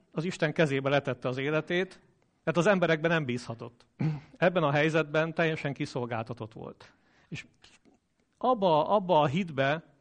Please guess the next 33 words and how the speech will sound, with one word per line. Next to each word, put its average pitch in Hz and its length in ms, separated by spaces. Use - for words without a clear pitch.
lépett 156 420
tovább, 175 420
hogy 151 100
amit 170 180
az 135 100
Isten 151 340
mondott, 143 380
az 123 120
jó 123 140
lesz 110 180
nekem, 170 400
ezt - 160
elfogadom, 160 640
és - 120
megyek 117 300
tovább. 131 340
Kedves 185 320
férfiak, 139 520
az 143 120
üzenet 165 520
<clears throat> - 280
számotokra, 160 600
számomra 160 640
nem 180 180
más, 147 300
mint 135 220
az, 147 220
hogy 151 100
legyünk 143 320
olyanok, 131 340
mint 123 180
József 113 360
volt. - 300